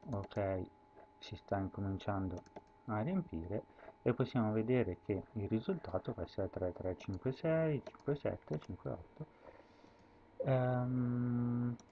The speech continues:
bene, questo è un tutorial, mi sembra anche, eh, abbastanza, eh, diciamo, eh, lineare, non con troppe, eh, diciamo, eh, opzioni. Sicuramente si può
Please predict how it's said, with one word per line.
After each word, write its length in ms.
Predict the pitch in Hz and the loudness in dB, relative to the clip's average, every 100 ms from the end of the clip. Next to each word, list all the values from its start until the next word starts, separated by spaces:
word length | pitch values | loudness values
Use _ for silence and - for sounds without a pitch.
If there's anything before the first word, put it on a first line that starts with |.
| - | 0
bene, 300 | 151 98 90 - - - | 2 2 0 -10 -18 -10
questo 440 | - 135 - 165 123 | 0 0 2 2 2
è 120 | 92 | 2
un 180 | 98 107 | 2 4
tutorial, 480 | 117 113 110 110 95 | 2 4 4 4 0
mi 100 | 90 | -2
sembra 280 | 107 101 98 - - | -2 0 -2 -8 -2
anche, 320 | 110 107 - 104 - - - | 0 0 0 -2 -4 -12 -4
eh, 60 | |
abbastanza, 1400 | 101 98 95 92 101 98 98 - 104 104 95 - 101 98 - | 0 0 -2 0 2 4 2 0 0 2 0 -2 -2 -2 -6
eh, 280 | 107 101 95 | -6 -4 -4
diciamo, 540 | 92 - 101 98 98 - 127 | -6 -8 -8 -6 -6 -6 -4
eh, 180 | 107 | -4
lineare, 760 | 98 107 107 104 110 123 123 117 | 0 0 2 2 2 2 4 2
non 360 | 101 104 104 101 | 2 0 -2 -4
con 220 | 101 98 | -4 -4
troppe, 600 | - 104 98 - - 98 95 - - - - | 0 0 0 -4 -4 -4 -4 -14 -20 -20 -12
eh, 440 | - 104 95 95 95 | -2 0 2 0 0
diciamo, 760 | 95 95 - 95 95 92 92 - | -2 -4 -4 -2 0 0 -2 -4
eh, 300 | - 98 95 - | -4 -2 -2 -2
opzioni. 640 | 107 - - - 90 90 | -4 -4 -10 -6 -4 -6
Sicuramente 640 | - - 135 131 90 - | -8 0 4 4 2 -2
si 140 | 110 - | -6 -8
può 240 | - 92 | -6 -4